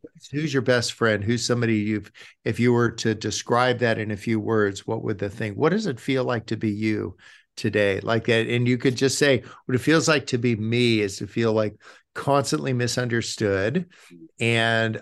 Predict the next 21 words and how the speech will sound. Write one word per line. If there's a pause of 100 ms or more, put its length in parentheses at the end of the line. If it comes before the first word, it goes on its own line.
uh, (580)
oftentimes, (320)
uh,
very,
uh,
insecure, (340)
uh,
and
at
the
same
time
hopeful.
What
does
it
feel
like
to
be
you?"